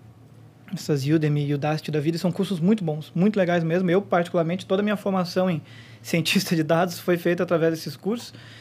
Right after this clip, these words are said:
e também trabalhando em alguns projetos. E aí eu tô hoje empreendendo um, um, um projeto chamado Decodifica.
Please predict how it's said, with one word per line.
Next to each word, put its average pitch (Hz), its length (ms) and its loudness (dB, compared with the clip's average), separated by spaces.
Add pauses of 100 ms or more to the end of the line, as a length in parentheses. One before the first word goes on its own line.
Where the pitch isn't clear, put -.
(100)
e 196 80 4
também 214 260 4
trabalhando 214 600 4
em - 20 4
alguns 202 240 2
projetos. 180 580 2 (1600)
E 165 120 4
aí 180 100 8
eu 226 260 6 (600)
tô 196 200 6
hoje 196 200 6
empreendendo 170 560 4
um, 180 800 -2 (720)
um, 156 500 -2 (180)
um 156 40 -4
projeto 156 520 2
chamado 156 260 0
Decodifica. 180 760 -2